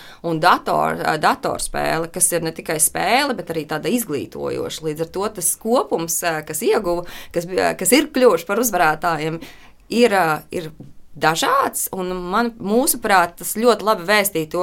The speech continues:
ka diža-, dizaina daba ir dažāda, un dizains var risināt problēmas un risina dažādas problēmas, un, un aiz dizaina risinājumiem ir komandas, un, ā, dizainam ir jāiesaista procesā, dizaina procesā ir jābūt iesaistē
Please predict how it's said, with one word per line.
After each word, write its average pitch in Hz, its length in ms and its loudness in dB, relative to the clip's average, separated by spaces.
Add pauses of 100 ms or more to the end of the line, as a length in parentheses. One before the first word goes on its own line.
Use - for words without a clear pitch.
ka 175 80 -6
diža-, 165 480 -2
dizaina 160 480 2
daba 156 320 2
ir 208 240 -2
dažāda, 151 480 2
un 147 140 -10
dizains 156 420 -2
var 185 160 2
risināt 196 560 -2
problēmas 170 640 -2
un 143 140 -10 (100)
risina 330 540 0
dažādas 247 420 2
problēmas, 196 600 -2 (340)
un, 196 320 -2
un 180 220 -4 (260)
aiz 170 240 0
dizaina 180 400 0
risinājumiem 165 560 -2
ir 180 140 -2
komandas, 285 720 2 (280)
un, 185 240 -4
ā, 180 60 2 (100)
dizainam 185 640 0
ir 196 160 -2
jāiesaista 160 800 2
procesā, 240 520 0
dizaina 165 520 -4
procesā 196 560 0
ir 156 140 -4
jābūt 160 500 0
iesaistē 160 480 -4